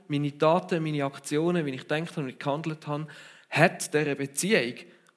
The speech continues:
einen Schaden angerichtet. Und was das Opfer eben dann nicht machen kann, ist, dass es den Schaden einfach wieder gut macht. Weil der Schaden, der ist passiert. Ich versuche es mit einem drastischen Beispiel, ähm, vielleicht ein bisschen näher zu bringen.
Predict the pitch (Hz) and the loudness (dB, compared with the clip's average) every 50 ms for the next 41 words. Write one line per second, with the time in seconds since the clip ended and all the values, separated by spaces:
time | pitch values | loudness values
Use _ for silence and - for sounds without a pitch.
0 | _ _ _ - 143 123 - 151 156 175 180 170 170 170 165 165 - 165 139 - | _ _ _ -8 -6 -4 -2 -2 -2 -2 -2 -2 -4 -4 -6 -8 -8 -10 -10 -10
1 | - - - - - - _ _ _ _ _ _ _ _ _ _ _ _ _ _ | -12 -14 -18 -20 -20 -20 _ _ _ _ _ _ _ _ _ _ _ _ _ _
2 | _ _ _ _ _ _ _ _ - 156 151 185 185 185 - - 208 226 226 - | _ _ _ _ _ _ _ _ 0 4 6 6 6 6 6 6 4 4 6 4
3 | 240 208 185 185 180 185 180 180 170 170 165 185 226 254 247 226 208 220 220 - | 4 6 6 6 4 4 4 2 2 4 6 6 6 6 6 4 2 2 2 2
4 | 254 240 - - 147 120 117 107 101 - - - - - - - 180 175 170 170 | 0 0 2 2 2 2 0 -2 -6 -10 -14 -20 -20 -16 0 6 8 8 8 6
5 | - - - - - 160 139 147 143 - - 147 151 160 143 143 143 147 127 123 | 4 -2 -2 -2 -2 0 0 0 -2 0 0 0 2 4 4 4 4 2 0 -2
6 | 131 - 139 - 131 123 113 127 127 175 214 208 - - - - - - - _ | -2 -4 -6 -6 -6 -6 -4 -4 -2 -2 -2 -2 -4 -8 -10 -10 -12 -18 -20 _
7 | _ _ _ _ _ _ _ _ _ _ _ _ _ _ - 160 160 180 180 175 | _ _ _ _ _ _ _ _ _ _ _ _ _ _ 4 6 8 8 8 8
8 | 196 233 269 269 220 180 175 165 160 170 - - - 151 - - - 254 254 - | 6 4 4 4 2 2 4 4 4 2 0 -2 0 2 2 2 2 -2 -4 -8
9 | - - - - _ _ _ _ _ _ _ _ _ _ _ - 165 - - - | -12 -18 -20 -20 _ _ _ _ _ _ _ _ _ _ _ -4 -2 -2 -2 -4
10 | - - - - 190 165 180 202 214 208 - - 190 190 196 196 185 180 175 165 | -10 -14 -4 -2 0 4 6 6 6 6 6 4 2 2 4 2 4 4 4 6
11 | 170 170 202 208 - - 220 - - 220 180 185 196 202 - - - 196 196 202 | 6 6 6 6 6 4 2 2 2 0 0 0 0 0 0 -2 0 2 4 4
12 | 196 196 - - - - - - 165 165 165 165 170 - - - 165 - 185 175 | 4 2 -2 -8 -16 -14 -2 4 6 6 6 6 4 2 -2 -4 0 0 0 2
13 | - - 180 180 180 170 160 165 175 180 180 180 180 - - 175 170 170 170 170 | 0 -2 -2 2 4 4 6 4 4 2 0 -4 -8 -6 -2 0 0 2 2 2
14 | 165 | 0